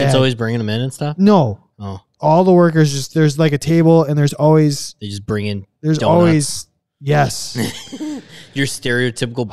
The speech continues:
Speaker 2: break,
Speaker 1: <sighs>
Speaker 2: break room with just, like, the, the
Speaker 1: Legit.
Speaker 2: the plastic tin with just, like, bought cookies in it for some reason.
Speaker 1: It's incredible.
Speaker 2: And everybody's like, "I don't know. I can't drop those last five pounds."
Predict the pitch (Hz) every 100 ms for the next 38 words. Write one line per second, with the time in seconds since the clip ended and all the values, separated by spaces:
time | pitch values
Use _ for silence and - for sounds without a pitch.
0 | 110 110 113 117 117 113 107 - 123 123
1 | 120 104 110 - 107 - _ _ _ _
2 | 123 117 104 120 107 160 165 135 123 165
3 | 151 117 - 131 - 117 113 - 117 -
4 | 120 113 120 107 110 104 107 101 104 101
5 | 104 - 113 - 113 117 123 120 _ -
6 | 120 - 117 110 110 110 117 127 - _
7 | _ _ _ _ _ _ _ _ _ -
8 | 143 - 123 - 113 104 104 - - _
9 | 113 123 117 120 - - 311 403 359 330
10 | 381 277 240 - 277 277 - 269 262 -
11 | 262 262 208 285 240 - 302 262 285 -
12 | - 339 359 151 135 - -